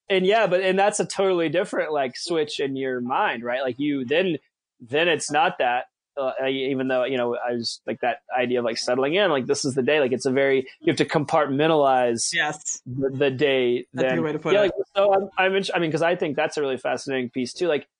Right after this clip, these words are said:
Speaker 1: so yeah, what, like, when that, when the gun goes off and, like, everybody drops the hammer,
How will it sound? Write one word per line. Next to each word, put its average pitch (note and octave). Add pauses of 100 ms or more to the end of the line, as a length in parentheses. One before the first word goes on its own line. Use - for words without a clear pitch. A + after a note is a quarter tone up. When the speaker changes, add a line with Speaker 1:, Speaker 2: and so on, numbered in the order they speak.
Speaker 1:
so -
yeah, E3
what, D#3
like, D3
when D3
that, D#3+
when D3
the D3
gun D#3+
goes D3
off C3+
and, C3
like, B2
everybody C#3+
drops C3
the B2+
hammer, C3